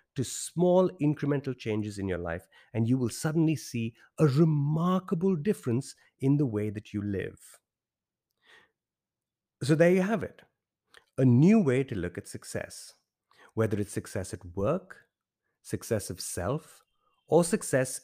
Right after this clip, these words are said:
in relationships, there is always a new way to look at things. Now, some of you might agree with me and some of you might disagree with me, but at the end of the day, take it for what it's worth.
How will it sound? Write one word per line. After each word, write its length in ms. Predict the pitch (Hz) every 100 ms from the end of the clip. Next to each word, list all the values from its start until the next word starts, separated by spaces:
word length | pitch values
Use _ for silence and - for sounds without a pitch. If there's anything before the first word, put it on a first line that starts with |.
| -
in 180 | 127
relationships, 840 | 110 120 202 - 107 95 127 - - _ _ _ - - _
there 220 | 120 180
is 220 | 214 170 - _
always 640 | 202 226 208 131 113 - -
a 80 | 135
new 400 | 123 131 180 190
way 300 | 120 110 113
to 120 | 139
look 300 | 156 190 151
at 140 | -
things. 440 | - - - - _ _ _ _ _ - _
Now, 220 | 127 90 - _ _ _ _ _
some 280 | - 160 165
of 80 |
you 100 | 156
might 180 | 135 127
agree 220 | 107 113
with 160 | 170 165
me 140 | 175
and 100 | 135
some 160 | 113 110
of 100 | 101
you 60 | 104
might 220 | 90 80 127
disagree 480 | 226 - 120 101 90
with 220 | - -
me, 240 | 85 131 _ _ _ _ _ _ _ _ _ _ -
but 100 | 110
at 120 | 95
the 120 | 95
end 100 | 107
of 100 | 139
the 60 | 151
day, 360 | 107 104 147 - _ _ _ _ _ _ _ _ _ _ _ _ _ _ _ _ _ _ _
take 220 | 202 214
it 120 | 233
for 100 | -
what 160 | 175 139
it's 220 | 143 -
worth. 380 | 101 87 - -